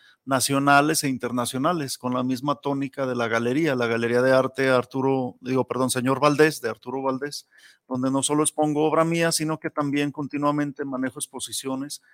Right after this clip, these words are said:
y presentaciones de artistas nacionales e internacionales,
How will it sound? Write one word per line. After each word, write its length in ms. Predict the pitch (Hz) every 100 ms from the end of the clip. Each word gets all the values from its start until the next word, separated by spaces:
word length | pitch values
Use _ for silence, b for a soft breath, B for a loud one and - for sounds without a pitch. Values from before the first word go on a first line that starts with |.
| b b _
y 120 | -
presentaciones 880 | - 120 123 117 117 - 127 135 127
de 80 | 127
artistas 500 | 113 - 120 139 135
nacionales 640 | 123 - 117 120 127 123
e 40 | 117
internacionales, 1000 | 107 110 110 - 113 117 123 120 -